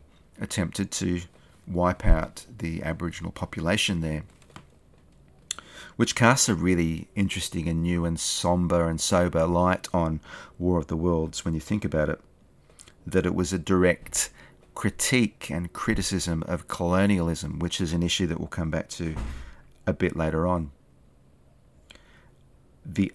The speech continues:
other favourite of mine is John Carter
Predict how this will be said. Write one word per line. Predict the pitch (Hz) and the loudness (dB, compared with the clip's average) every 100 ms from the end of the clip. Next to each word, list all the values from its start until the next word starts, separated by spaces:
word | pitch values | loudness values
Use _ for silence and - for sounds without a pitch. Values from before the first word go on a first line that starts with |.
| - | 6
other | 120 107 90 - | 10 10 8 6
favourite | - 104 95 92 87 | 0 2 4 2 0
of | 90 85 | 0 0
mine | 87 87 85 95 104 - _ - _ _ _ - _ - _ _ - _ - - | 2 2 2 0 -6 -14 _ -20 _ _ _ -20 _ -20 _ _ -20 _ -20 -12
is | - 87 78 - | -6 -4 -4 -6
John | - 87 87 | 0 2 2
Carter | - 90 90 - 85 | 2 2 2 2 0